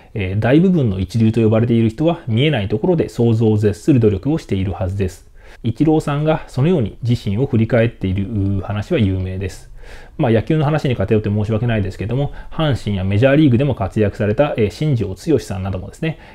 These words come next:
えー、センスの塊というふうに評されて、えー、努力をしないイメージがありますけども、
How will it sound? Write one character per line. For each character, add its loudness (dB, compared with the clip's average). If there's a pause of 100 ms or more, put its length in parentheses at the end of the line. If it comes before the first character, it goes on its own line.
え -2
ー、 -10
セ -2
ン 0
ス -6
の -6
塊 0
と 0
い 2
う 2
ふ 0
う 2
に 0
評 0
さ -4
れ -6
て、 0 (220)
え -4
ー、 0
努 6
力 4
を -4
し -8
な 0
い 0
イ 4
メ 2
ー 2
ジ 2
が -2
あ -2
り -4
ま -2
す -8
け -8
ど -6
も、 -4